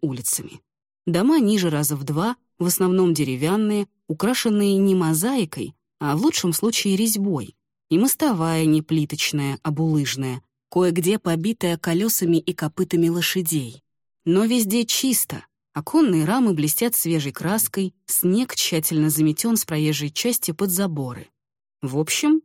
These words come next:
посмотреть приятно. Риолен поймал себя на том, что по-королевски изучает город, рачителен ли управитель,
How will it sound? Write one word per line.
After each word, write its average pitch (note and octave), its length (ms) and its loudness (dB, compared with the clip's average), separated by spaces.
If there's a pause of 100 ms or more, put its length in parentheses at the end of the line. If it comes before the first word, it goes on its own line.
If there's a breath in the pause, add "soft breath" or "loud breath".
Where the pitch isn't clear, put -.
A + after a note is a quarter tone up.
посмотреть D#3+ 640 -2
приятно. D#3+ 520 -6 (920)
Риолен F3+ 480 4
поймал B3+ 400 2
себя G#3 340 0
на G3 160 2
том, B3 400 0 (160)
что - 340 -2
по-королевски G3+ 920 0
изучает G#3 540 -2
город, G3+ 440 -4 (260)
рачителен F3+ 640 0
ли D#3 120 2
управитель, D3 720 -4